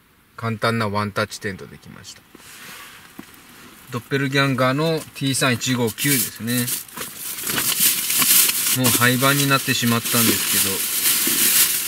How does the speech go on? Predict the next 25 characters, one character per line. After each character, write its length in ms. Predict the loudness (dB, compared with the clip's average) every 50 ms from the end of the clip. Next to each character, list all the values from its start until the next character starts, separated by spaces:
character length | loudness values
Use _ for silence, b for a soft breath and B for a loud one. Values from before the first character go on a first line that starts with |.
| -6 -6 -6 -6 -6 -4 -2 0 0 2 2 2
も 60 | 2
う 40 | 2
お 20 | 2
気 100 | 2 4
に 140 | 6 6 8
入 240 | 8 6 6 6 6
り 40 |
な 100 | 6 6
ん 20 | 4
で、 240 | 2 0 0 0 0 0 -2 -2 -4 -4 -6 -6 -6 -6 -6 -4 -2 -2 -2 -2 -4 -4 -4 -4 -6 -6 -6 -6 -6 -2 0 0 0 0 0
使 160 | 0 0 2 2
っ 40 |
て 140 | 2 2 2
ま 60 | 2 2 2
す。 300 | 2 2 2 2 2 2 2 0 0 0 -2 -2 -2 -2 -2 -2 -2 0 0 -2 -2 -4 -2 -2 -4 -4 -4 -6 -6 -4 -4 -4 -6 -6 -8 -8 -6 -4 -4 -2 0 2 0 0 2 2 2 2 4 4 4 2 2 2 2 2 2 2 2 0 -2 -4 -4 -4 -2 0 0 0 0 2 2 2 2 4 4
で、 60 | 4
今 40 | 4
日 60 | 4 4 4 4 4 4 2 2 2 2
は、 200 | 2 2 2 2 0 -4 -2 -2 0 2 4 4 4 4 6 6 6 6 4 4 2 0 -2 0 0 0 0 2
今 120 | 4 4 6
日 60 | 6
の 60 | 6
夕 300 | 6 6 4 4 4 2
食 140 | 2 2 2
は 40 | 4